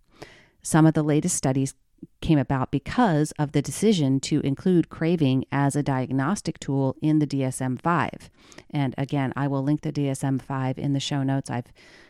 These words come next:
I've shared it in my book. I share it all the time here. The studies couldn't show a genetic link to cravings,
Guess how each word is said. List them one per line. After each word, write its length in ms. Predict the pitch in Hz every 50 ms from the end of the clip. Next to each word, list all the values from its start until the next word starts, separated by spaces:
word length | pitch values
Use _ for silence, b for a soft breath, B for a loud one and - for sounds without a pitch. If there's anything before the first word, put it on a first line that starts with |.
| B B -
I've 360 | - 135 127 127 127 - - -
shared 280 | - - 160 147 147
it 120 | 151 143 -
in 80 | 135
my 100 | 127 127
book. 300 | 123 - 139 135 - -
I 40 | 127
share 280 | 123 - - 135 127 127
it 100 | - - -
all 100 | 120 120
the 120 | - 127
time 280 | - - - 127 123 117
here. 440 | 117 - 147 139 127 110 - - B B B B B B B B B B B B B B -
The 180 | - - 175
studies 440 | 170 - - 196 202 226 233 240 -
couldn't 380 | - - - 185 160 180 175 -
show 320 | - - 156 147 147 147 -
a 60 | 156
genetic 480 | - - 143 139 135 139 147 - - -
link 240 | 139 139 135 - -
to 100 | - 160
cravings, 640 | - - - 147 131 127 139 127 120 117 120 -